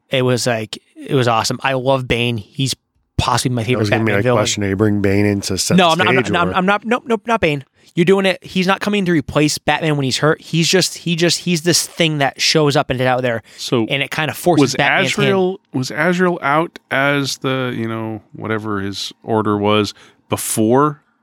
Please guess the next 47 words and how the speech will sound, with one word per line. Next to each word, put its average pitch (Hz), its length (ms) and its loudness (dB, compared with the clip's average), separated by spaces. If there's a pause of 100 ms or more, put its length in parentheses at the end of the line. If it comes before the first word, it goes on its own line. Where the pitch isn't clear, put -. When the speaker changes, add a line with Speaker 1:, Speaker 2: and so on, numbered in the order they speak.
(140)
Speaker 3:
the 117 100 -2
Nightfall 131 400 0
storyline, 139 540 0
or 117 100 0
is 98 120 0
that 131 200 0
when 135 120 0
we 117 100 4
first - 340 -2
meet 147 200 4
Azrael? 98 340 0
Speaker 1:
You 160 80 2
first 226 240 2
meet 220 140 4
him 202 80 4
in 165 80 4
Nightfall. 147 360 0
Speaker 2:
Yeah. 90 260 -8
Speaker 1:
He 185 220 0
ta-, 185 140 -2
Speaker 3:
Okay. 185 80 2
Speaker 1:
he 185 120 2
comes 196 280 0
in 190 100 0
to - 80 -10
take 175 220 -2
over 165 300 2
for - 160 -8
Batman, 139 440 -2
but 131 140 -4
he 143 100 2
ends 147 140 -2
up 131 120 -2 (120)
going 139 380 0
nuts 139 220 -4
and 131 120 -4
killing 135 240 0
people 139 260 -2
and 127 80 -4
stuff. 135 220 0
Speaker 3:
Right. 104 180 0
Speaker 1:
And 123 180 -4 (640)
so, 135 480 0 (340)
Speaker 3:
Like, 101 140 -4
I 123 80 2
loved 107 420 0
that, 98 220 0